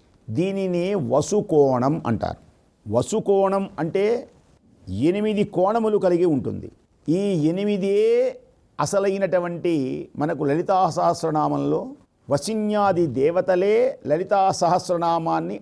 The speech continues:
అమ్మవారి అనుగ్రహం వల్ల వాళ్ళ నోటింటి వచ్చింది అంటారు. రకరకాలైనటువంటి అక్షరములకు అధిదేవతలు కూడా వీళ్ళే.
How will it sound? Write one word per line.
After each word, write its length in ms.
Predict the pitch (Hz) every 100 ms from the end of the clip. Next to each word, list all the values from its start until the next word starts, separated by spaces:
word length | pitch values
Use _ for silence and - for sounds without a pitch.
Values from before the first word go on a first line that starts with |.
| -
అమ్మవారి 580 | 139 175 175 170 170 156
అనుగ్రహం 540 | 147 170 160 160 170
వల్ల 320 | 156 160 208 - _ _ _ _ _ _
వాళ్ళ 240 | 123 151
నోటింటి 540 | 151 143 185 185 180 175
వచ్చింది 500 | 165 160 151 139 156
అంటారు. 340 | 160 90 - - _ _ _ _ _ _ _ _ _ _ _ _ 117
రకరకాలైనటువంటి 1300 | 135 180 185 185 185 180 180 180 175 175 175 165 147
అక్షరములకు 760 | - - - 202 202 196 196 175
అధిదేవతలు 720 | 127 135 175 180 180 180 175
కూడా 280 | 160 170 170
వీళ్ళే. 400 | 151 135 127